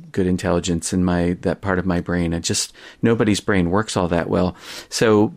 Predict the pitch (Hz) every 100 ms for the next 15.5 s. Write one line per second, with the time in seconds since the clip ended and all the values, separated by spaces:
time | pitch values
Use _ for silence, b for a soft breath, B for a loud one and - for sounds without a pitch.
0 | - 156 147 - - 131 147 147 127 107
1 | 101 - 151 127 104 107 - 90 - -
2 | - 135 101 - 104 101 117 - 98 107
3 | 104 101 98 - 85 117 104 - 98 110
4 | 107 107 95 - 98 - - 117 113 92
5 | - B B B - 139 - 120 107 101
6 | - - - 113 113 85 - - - 113
7 | 104 104 110 - 107 98 95 95 B B
8 | - 107 123 117 113 110 - - 113 -
9 | - 95 98 101 B B B - 131 135
10 | - 110 95 - 101 95 101 131 143 98
11 | 95 107 139 104 104 - B B _ 107
12 | 104 101 98 92 - 113 - 120 101 -
13 | 107 101 95 110 117 101 95 90 - 104
14 | 95 - 101 95 101 98 98 98 104 -
15 | 92 87 87 -